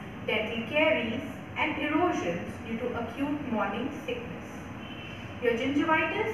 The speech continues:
and swollen gums can be taken care of by professional oral prophylaxis.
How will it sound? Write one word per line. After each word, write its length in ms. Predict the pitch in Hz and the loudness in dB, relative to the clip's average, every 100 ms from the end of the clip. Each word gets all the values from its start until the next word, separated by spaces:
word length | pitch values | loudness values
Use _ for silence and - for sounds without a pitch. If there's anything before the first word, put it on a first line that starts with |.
| - | -2
and 260 | 233 226 247 | -4 -4 0
swollen 420 | 254 247 240 240 | 2 2 2 4
gums 380 | 240 - - - - - | 4 4 2 -4 -8 -2
can 160 | 254 240 | 0 2
be 80 | 226 | 0
taken 340 | 277 262 269 254 | 0 -2 -2 2
care 260 | 262 262 - | 4 6 4
of 340 | - - - | 2 0 -4
by 120 | 214 208 | -4 -2
professional 840 | 240 233 247 247 - 302 339 440 | -2 2 2 2 0 0 2 2
oral 220 | 220 220 | 2 2
prophylaxis. 760 | 214 214 214 180 - 185 185 | 0 -2 2 2 2 -2 -2